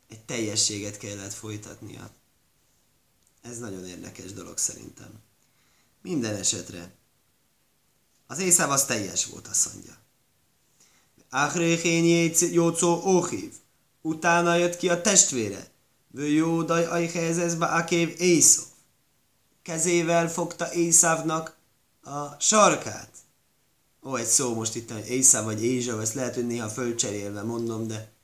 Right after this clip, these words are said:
Ézsaunak szokták hívni magyarul, de miért ilyek Ézsaunak? Semmi Ézsau nincs benne. És nem könnyebb magyarul mondani egyébként az Ézsau, mint Észáv. És a Tórában egyértelműen Észáv van írva,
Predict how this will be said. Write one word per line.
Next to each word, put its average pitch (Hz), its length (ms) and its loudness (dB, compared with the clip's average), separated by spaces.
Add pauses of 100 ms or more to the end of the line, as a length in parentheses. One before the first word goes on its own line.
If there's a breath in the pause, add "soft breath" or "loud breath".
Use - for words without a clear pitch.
Ézsaunak 123 640 -4
szokták 120 440 -2
hívni 120 200 -6
magyarul, 131 420 -2
de 127 100 -2
miért 139 200 0
ilyek 120 200 -4
Ézsaunak? 117 540 -2
Semmi 113 280 -2
Ézsau 110 480 -4
nincs 113 200 -4
benne. 104 300 -8 (540)
És 139 120 -4
nem 196 200 -2
könnyebb 160 320 2
magyarul 151 300 2
mondani 151 200 2
egyébként 139 280 -4
az 139 100 -4
Ézsau, 143 560 0
mint 127 160 0
Észáv. 127 560 0 (520)
És - 80 -20
a 127 80 -16
Tórában 156 400 0
egyértelműen 139 480 -2
Észáv 123 440 4
van 120 140 -4
írva, 127 420 -4